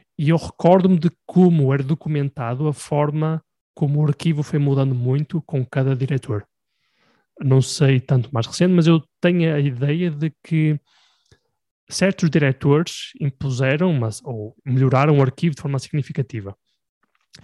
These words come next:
E neste tempo, nos últimos dez, vinte anos, já não sei quem foi durante o antigo, mas pelo menos na última década, este à frente,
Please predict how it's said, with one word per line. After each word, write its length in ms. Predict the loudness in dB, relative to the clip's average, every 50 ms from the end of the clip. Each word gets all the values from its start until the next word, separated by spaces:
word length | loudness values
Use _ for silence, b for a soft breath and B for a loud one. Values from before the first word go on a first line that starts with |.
| B B B B B B
E 80 | 6 8
neste 420 | 10 10 10 8 6 4 0 0 0 -2 _ _ _ _ _ _ _ _ _ _
tempo, 360 | -4 4 6 8 8 8 8 6
nos 60 | 4 4
últimos 220 | 4 2 0 0
dez, 400 | 2 2 4 4 4 4 4 2
vinte 300 | 2 2 0 0 0 0 0
anos, 340 | 2 2 2 0 -2 -4 -6
já 140 | -6 -6 -4
não 140 | -4 -6 -6
sei 160 | -6 -8 -4
quem 140 | -2 -2 -2
foi 180 | 0 0 0 0
durante 240 | 2 0 2 2
o 60 | 2 2
antigo, 300 | 2 0 0 0 0 0
mas 200 | 0 0 -2 -4
pelo 200 | -6 -6 -6 -4
menos 240 | -2 -2 -4 -4 -8 _ _ _ _ _ _ _ _ _ _ _ _ _ _ _ -2
na 80 | 2 2
última 320 | 2 2 2 2 2 2
década, 340 | 2 2 0 0 0 -2 0
este 220 | -2 -2 -4 -6 -6
à 80 | -8
frente, 640 | -8 -8 -8 -4 -2 0 0 0 0 -2 -6 -10 -10